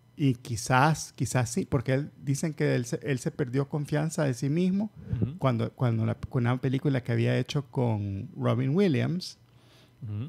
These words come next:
Speaker 1: de comedia, do-, donde Robin Williams está en una isla, en el, en, en el, en, como en Jamaica, una cosa así.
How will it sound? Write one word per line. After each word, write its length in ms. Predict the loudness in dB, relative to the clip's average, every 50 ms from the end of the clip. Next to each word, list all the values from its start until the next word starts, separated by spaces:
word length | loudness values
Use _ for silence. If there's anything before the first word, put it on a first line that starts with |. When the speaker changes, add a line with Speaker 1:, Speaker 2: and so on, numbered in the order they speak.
| -2
Speaker 1:
de 100 | 0 0 0
comedia, 580 | 0 0 0 2 4 4 4 4 4 4 2
do-, 200 | 2 2 0 -2 -2
donde 200 | -2 0 0 0
Robin 220 | 2 2 2 2 2
Williams 260 | 2 2 2 2 2
está 140 | 2 2 2
en 60 | 2
una 200 | 4 4 4 4
isla, 840 | 2 2 2 0 -2 -2 -4 -4 -2 -2 -2 -2 -2 -2 -2 -2 -2
en 140 | -2 -2 -2
el, 140 | -2 -4 -4
en, 240 | -4 -4 -4 -4 -4 -4
en 220 | -4 -4 -2 -2
el, 280 | -2 -4 -4 -6 -8 -10
en, 560 | -10 -8 -8 -8 -8 -8 -8 -10 -12 -14 -16 -16 -12
como 160 | -8 -6 -6
en 60 | -6
Jamaica, 480 | -6 -8 -8 -6 -6 -6 -6 -6 -6 -6
una 160 | -4 -4 -4
cosa 180 | -4 -4 -6 -6
así. 220 | -4 -4 -4 -6